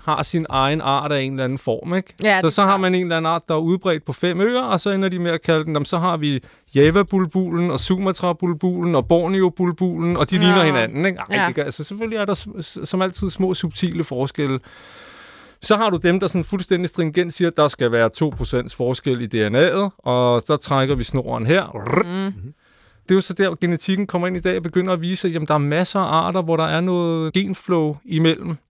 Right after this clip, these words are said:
Speaker 1: Blåmejse er surmejse.
Speaker 2: Mm.
Speaker 1: I, i, altså, blåmejse, den kender alle. Azurmejse, det er den s-,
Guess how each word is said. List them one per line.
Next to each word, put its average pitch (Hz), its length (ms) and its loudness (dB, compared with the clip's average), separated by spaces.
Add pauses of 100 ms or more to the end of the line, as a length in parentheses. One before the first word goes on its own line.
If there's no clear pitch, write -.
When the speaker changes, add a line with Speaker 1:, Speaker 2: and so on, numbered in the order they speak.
Speaker 1:
Blåmejse 190 720 2
er 151 60 -4
surmejse. 185 720 -2 (220)
Speaker 2:
Mm. 208 80 -6
Speaker 1:
I, 226 120 -2
i, 160 360 -6 (100)
altså, 147 200 -2
blåmejse, 170 480 0
den 160 120 -4
kender 143 300 -2
alle. 156 400 0
Azurmejse, 165 720 0
det 165 160 0
er 170 40 0
den 151 200 -2
s-, - 120 -8